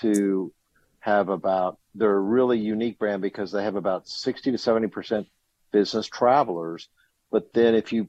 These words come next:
pick the right locations, you pick up on the social side as well, uh, through the branding and locations. And that's what I think,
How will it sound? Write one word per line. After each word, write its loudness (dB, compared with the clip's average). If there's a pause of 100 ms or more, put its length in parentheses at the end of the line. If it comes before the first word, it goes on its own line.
(100)
pick -2
the 2
right 2
locations, 0 (260)
you 4
pick 0
up 2
on 2
the 0
social 2
side -2
as -6
well, 2 (400)
uh, -4 (140)
through 2
the 2
branding 0
and -6
locations. -4
And -8
that's -2
what 4
I 0
think, -8